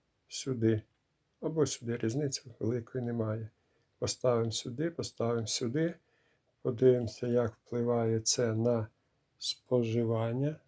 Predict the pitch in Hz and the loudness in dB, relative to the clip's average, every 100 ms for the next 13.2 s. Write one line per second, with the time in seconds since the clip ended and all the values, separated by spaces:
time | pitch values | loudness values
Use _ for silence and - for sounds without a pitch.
0 | _ _ 151 151 165 160 185 180 170 170 | _ _ -4 -2 -2 -6 -4 -4 -4 -4
1 | 175 165 _ _ _ _ _ _ - 165 | -6 -10 _ _ _ _ _ _ -6 -2
2 | 165 - - 208 220 170 175 170 165 - | -2 -4 -2 -2 0 -2 -2 -2 -2 -2
3 | - - _ _ _ _ _ _ _ _ | -8 -16 _ _ _ _ _ _ _ _
4 | _ _ _ _ _ _ _ _ 139 131 | _ _ _ _ _ _ _ _ -4 -4
5 | - 131 127 123 120 123 123 120 110 - | 2 6 6 4 2 2 4 4 2 -6
6 | _ _ _ _ _ _ _ _ _ _ | _ _ _ _ _ _ _ _ _ _
7 | _ _ _ _ _ _ 131 127 127 127 | _ _ _ _ _ _ 2 4 4 4
8 | 120 - 110 - 127 107 - - - 185 | 2 -2 -4 -4 -6 -6 -4 -4 -2 -4
9 | - 139 - 110 135 135 123 113 117 117 | -2 -6 -2 -4 -4 -4 -4 2 4 4
10 | 113 120 113 - 170 190 202 170 - _ | 0 -2 -4 -2 -2 -2 -4 -4 -8 _
11 | _ _ _ _ 110 - 143 143 143 143 | _ _ _ _ -12 -6 0 2 2 0
12 | 139 - 139 131 127 131 123 - 120 117 | -4 0 0 2 2 2 2 0 0 -4
13 | - 127 | -6 -10